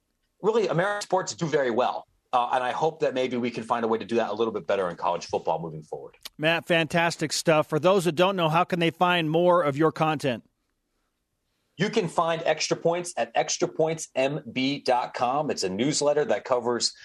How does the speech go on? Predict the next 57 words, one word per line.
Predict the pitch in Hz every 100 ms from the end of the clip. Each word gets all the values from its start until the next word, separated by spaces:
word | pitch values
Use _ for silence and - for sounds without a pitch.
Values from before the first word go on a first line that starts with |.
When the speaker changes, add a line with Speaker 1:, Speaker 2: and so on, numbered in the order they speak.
| - -
Speaker 1:
business | 160 151 170 165 -
and | 107 110
educational | 135 147 156 160 151 - 143
and | 120
administrative | 107 131 156 - 151 143 131
stories | - 127 127 117
that | -
shape | - 135 127 123 - _ _ _
college | - 131 135
sports | - 143 131 - -
off | 170 170
the | -
field. | - 101 92 113 - _ -
Uh, | 101 104
you | 110
can | 117
get | 117
it | 139
for | -
free, | 113 156 240 - -
uh, | 110 110
two, | - 170 165
uh, | 160 143
newsletters | 139 165 165 156
a | 143
week, | 214 247
or | 135
you | 127
can | 127
get | 120
a | 117
paid | 156 185
subscription | 165 - 170 175 147
to |
get | 123
everything. | 131 170 185 143 120 117 - _
That's | - 120 -
extra | 147 - 170
points | - 147 143 -
M | 127 120
B | 117 107
dot | 90 98 95
com. | - 82 - _ -
Speaker 2:
Fantastic | - 190 - 190 185 175
work, | 185 190 175
my | 175
friend. | 170 185 180
Thanks | 190 180
for | -
the | 180
time. | - 196 196
We'll |
talk | 156 185 180
to | 190
you |
again | 180 170
soon. | - 202 147